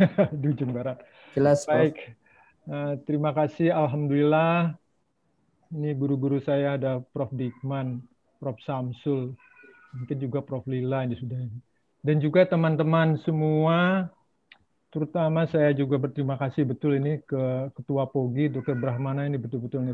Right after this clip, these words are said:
Speaker 1: very dynamic ini. <laughs> Eh, juga ada Dokter Pandu, Dokter Yusuf, Dokter Aditya nanti sama-sama <laughs> saya ini.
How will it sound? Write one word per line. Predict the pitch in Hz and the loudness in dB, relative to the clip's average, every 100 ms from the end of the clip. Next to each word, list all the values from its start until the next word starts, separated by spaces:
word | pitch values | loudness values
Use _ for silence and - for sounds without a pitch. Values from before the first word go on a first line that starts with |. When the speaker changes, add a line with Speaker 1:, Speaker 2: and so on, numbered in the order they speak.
| - | -2
Speaker 1:
very | 143 135 123 | -2 0 0
dynamic | 139 143 143 139 - 123 | -2 -2 -2 -4 -6 -8
ini. | 139 | -8
<laughs> | - 180 - - - - - - - - 156 | 0 0 0 -10 -10 -14 -20 -20 -20 -18 -10
Eh, | 139 139 139 135 131 131 _ _ _ _ _ _ _ _ _ _ | -6 -4 -2 -2 -4 -6 _ _ _ _ _ _ _ _ _ _
juga | 131 151 147 139 | -4 0 2 2
ada | 139 139 | 2 2
Dokter | 131 123 131 | 0 -2 -4
Pandu, | - 135 135 135 143 151 | 0 0 0 2 4 2
Dokter | 135 139 | 2 0
Yusuf, | 127 123 - 156 | 0 0 2 2
Dokter | 156 123 151 | 2 0 0
Aditya | 143 135 135 160 | 2 2 6 8
nanti | 160 143 151 | 8 6 6
sama-sama | 151 175 135 160 - | 6 6 6 4 6
<laughs> | |
saya | - 160 139 127 | 8 8 8 4
ini. | 123 | -2